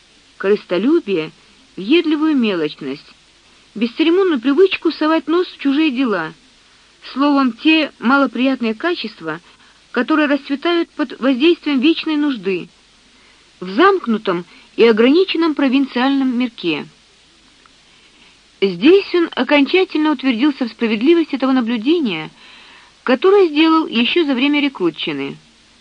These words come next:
У них в роте служили и ремесленники, и крестьяне,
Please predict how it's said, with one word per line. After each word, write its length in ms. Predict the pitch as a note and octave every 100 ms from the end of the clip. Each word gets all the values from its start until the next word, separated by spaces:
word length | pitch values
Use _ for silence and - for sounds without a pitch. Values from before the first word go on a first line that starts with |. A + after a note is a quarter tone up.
| _ _ _ _ _ _ -
У 80 |
них 260 | D#4 A4 -
в 60 | C4
роте 360 | F4+ F#4+ E4+
служили 460 | - C4+ E4+ D#4+ D4 - -
и 80 | F4+
ремесленники, 880 | D4+ G#3+ D4 - C#4 C4 C4 B3+ - -
и 100 | -
крестьяне, 760 | D4+ E4 - F3+ E3+ D#3+ D#3